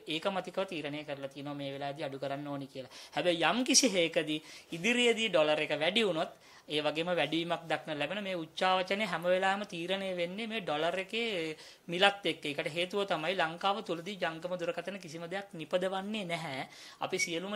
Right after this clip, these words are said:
ජංගම දුරකථන හා උපාංග ආනයනය කරන්නේ චීනය හෝ සිංගප්පූරුව, ඩුබායි, ඒ වගේ රාජ-, අ, වෙන, අ, හොංකොං, ඒ වගේ රටවල් වලින්. ඉතින් ඒතකොට අපිට පේමන්ට්ස්, ඒ කියන්නේ ඒකට ගෙවීම් කරන්න වෙන්නේ ඩොලර්ස් වලින්. ඉතින් ඒකට අපේ හැම වෙලාවෙම කොස්ටින් එක, එහෙම නැත්නම් අපේ මිල තීරණය වෙන්නේ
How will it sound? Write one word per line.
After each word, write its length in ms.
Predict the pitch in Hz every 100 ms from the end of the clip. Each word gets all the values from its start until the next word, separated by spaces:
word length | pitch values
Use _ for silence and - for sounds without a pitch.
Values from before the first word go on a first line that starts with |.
| 165
ජංගම 360 | 151 160 180 185
දුරකථන 440 | 170 165 175 175
හා 120 | 185
උපාංග 240 | 165 170 190
ආනයනය 540 | 165 156 170 165 165 160
කරන්නේ 400 | 156 151 151 175
චීනය 380 | - 160 147 147 147
හෝ 240 | 143 160
සිංගප්පූරුව, 680 | 156 143 143 143 147 147 151 - - -
ඩුබායි, 440 | 143 143 143 160
ඒ 40 | 151
වගේ 260 | 143 151
රාජ-, 320 | 143 139 139
අ, 100 | 156 151 156 151
වෙන, 140 | 147
අ, 60 | 156 - 160 151 147 139
හොංකොං, 340 | 147 151 160
ඒ 100 | 156
වගේ 200 | 147 147
රටවල් 320 | 139 143 143
වලින්. 180 | 143 180
ඉතින් 120 | 185 170
ඒතකොට 220 | 156 156
අපිට 160 | 170 170
පේමන්ට්ස්, 440 | 151 151 160 -
ඒ 60 | 135
කියන්නේ 220 | 143 143
ඒකට 200 | 143 143
ගෙවීම් 260 | 139 156 170
කරන්න 260 | 170 160 165
වෙන්නේ 260 | 165 156
ඩොලර්ස් 340 | 139 139 156 151
වලින්. 220 | 131 135 - - - - -
ඉතින් 160 | 156 160
ඒකට 320 | 151 156 156
අපේ 240 | 156 175 156
හැම 160 | 151
වෙලාවෙම 480 | 156 160 160 175 -
කොස්ටින් 400 | 143 - 160 156
එක, 80 | 143
එහෙම 120 | 143
නැත්නම් 280 | 143 165 156
අපේ 200 | 151 151
මිල 280 | 147 170 180
තීරණය 480 | 175 170 160 156
වෙන්නේ 360 | 151 151 180